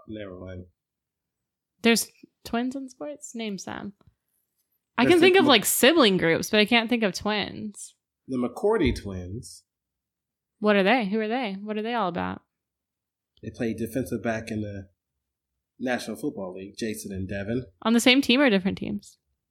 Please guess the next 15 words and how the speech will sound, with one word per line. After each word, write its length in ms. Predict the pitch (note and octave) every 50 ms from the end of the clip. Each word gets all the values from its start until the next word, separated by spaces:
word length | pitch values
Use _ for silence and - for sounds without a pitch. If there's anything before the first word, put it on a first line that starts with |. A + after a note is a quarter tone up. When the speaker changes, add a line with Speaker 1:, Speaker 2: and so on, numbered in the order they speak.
| _ -
Speaker 1:
At 160 | G3 G3+ F#3+
one 220 | G3+ A#3+ C4 C4
point, 240 | - - A3+ G#3 F#3+
they 80 | F#3+ F#3+
were 100 | F#3+ F#3+
on 60 | F#3
the 80 | F#3 F#3
same 260 | F#3 F#3+ F#3 F3+ F3+
team, 280 | - F#3+ F#3 F#3 F3+ F3+
but 220 | D#3+ C#3+ B2+ - - - _ _ _ _ _ _ C3+
Devin 520 | F3 F3+ G3 F#3 G3 F#3+ F#3 E3+ - - _ -
is 280 | D3+ C3 - - - _ _ -
the 80 | D3 C3
better 300 | A#2+ C#3 C#3 C#3 C#3 C#3
one. 360 | C3+ C3+ C#3 C3+ C3 C3